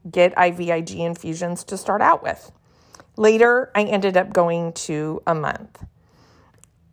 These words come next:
I would go into Doctor K's infusion office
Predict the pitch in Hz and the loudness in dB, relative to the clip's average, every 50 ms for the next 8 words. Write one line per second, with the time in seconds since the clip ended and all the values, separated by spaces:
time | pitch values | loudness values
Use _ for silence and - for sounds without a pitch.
0 | _ _ _ _ _ _ _ _ _ _ _ - 180 185 185 185 196 196 190 180 | _ _ _ _ _ _ _ _ _ _ _ 0 2 4 4 4 4 2 0 2
1 | 180 185 175 170 - 185 160 170 180 180 - 175 180 175 180 190 196 202 - - | 2 0 2 2 4 4 4 4 4 2 -2 -2 -2 0 0 -2 -4 -4 -6 -6
2 | - 190 185 190 175 180 151 156 - - 185 180 - - 175 165 165 175 185 190 | -4 -2 -2 -2 0 0 0 0 -2 -6 -10 -8 -4 -4 -4 -4 -2 -4 -6 -6
3 | - - 208 226 220 - 196 185 180 180 185 170 175 190 254 294 302 _ _ _ | -6 -4 -4 -4 -4 -4 -6 -6 -4 -4 -2 -2 -2 -2 -4 -6 -10 _ _ _
4 | _ _ _ _ _ _ - 165 160 160 160 - 185 190 214 359 359 - - - | _ _ _ _ _ _ 0 2 2 2 2 2 2 2 2 2 -2 -4 -8 -8
5 | - - | -8 -10